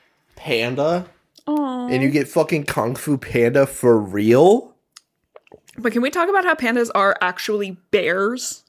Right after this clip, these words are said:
Speaker 2: And how
Speaker 1: Yeah, they're
Speaker 2: scary it would
Speaker 1: fucking
Speaker 2: be?
Speaker 1: bears. Yeah.
Speaker 2: Okay.
Speaker 1: Dude, if I could be a werebear.
Speaker 2: Werebear? Like a Care Bear?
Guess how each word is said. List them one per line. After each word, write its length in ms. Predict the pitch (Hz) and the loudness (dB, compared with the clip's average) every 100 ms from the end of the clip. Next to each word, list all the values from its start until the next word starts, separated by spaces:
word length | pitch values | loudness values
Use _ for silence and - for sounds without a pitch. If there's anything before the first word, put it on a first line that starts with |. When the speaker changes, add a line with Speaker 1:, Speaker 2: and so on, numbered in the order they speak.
| _ _ _ | _ _ _
Speaker 2:
And 100 | - | 2
how 80 | 151 | 4
Speaker 1:
Yeah, 140 | 127 | 4
they're 160 | 107 135 | 4 2
Speaker 2:
scary 240 | 208 220 | 4 4
it 160 | 226 240 | 6 4
would 60 | - | 2
Speaker 1:
fucking 160 | 254 | 0
Speaker 2:
be? 100 | 185 | 2
Speaker 1:
bears. 640 | - 98 104 143 170 - - | 2 4 2 2 -2 -8 -4
Yeah. 340 | 104 90 113 - - - - - _ | 0 0 -2 -10 -20 -20 -20 -20 _
Speaker 2:
Okay. 100 | 143 | 2
Speaker 1:
Dude, 260 | 127 110 95 | 4 4 0
if 120 | 104 127 | -2 -2
I 80 | |
could 160 | 156 185 | 0 2
be 80 | 160 | 4
a 80 | 107 | 2
werebear. 600 | 98 110 127 143 160 175 - _ _ _ 214 - - | 4 2 2 4 2 0 -10 _ _ _ -14 -12 -8
Speaker 2:
Werebear? 440 | 294 349 311 311 - - | -8 -6 -6 -8 -12 -10
Like 140 | 240 | -4
a 80 | 214 | -4
Care 200 | 214 214 | -2 -2
Bear? 300 | 226 247 277 | -2 -6 -8